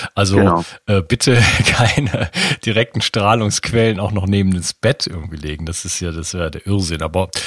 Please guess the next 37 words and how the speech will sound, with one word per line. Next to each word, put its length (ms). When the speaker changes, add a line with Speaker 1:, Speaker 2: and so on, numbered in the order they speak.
Speaker 1:
d-, 80
wahrscheinlich 480
ist 260
doch 240
eher, 440
äh, 180
Praxis 600
weltweit 560
so 160
gesehen, 340
dass 140
wahrscheinlich 380
Jugendliche 500
sogar 260
ihr 160
Handy 220
unter 160
das 100
Kopfkissen 520
legen, 220
oder? 260
Speaker 2:
Ja, 420
also, 220
ähm, 520
ein 80
Kollege 400
von 240
mir, 360
äh, 60
hat 340
mal 220
eine 140
Befragung 640
an 100
einer 140
Schule 280
durchgeführt 640